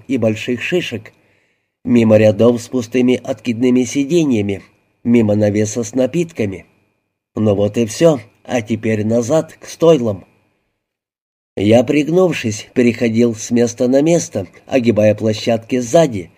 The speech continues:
пробирался под крепко натянутыми тросами палаток. Потом выглянул из-под плотного навеса, спрятавшись за жокейские куртки —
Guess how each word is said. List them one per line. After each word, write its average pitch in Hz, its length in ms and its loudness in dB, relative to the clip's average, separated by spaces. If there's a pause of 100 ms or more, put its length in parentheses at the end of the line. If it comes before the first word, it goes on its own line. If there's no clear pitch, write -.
(460)
пробирался 113 680 2
под 120 180 0
крепко 120 400 0
натянутыми 120 680 0
тросами 113 560 -2
палаток. 127 600 -4 (760)
Потом 147 480 4
выглянул 113 560 2
из-под 117 460 -6
плотного 120 520 2
навеса, 147 600 0 (280)
спрятавшись 107 720 -2
за 120 260 -2
жокейские 117 640 -2
куртки — - 580 -4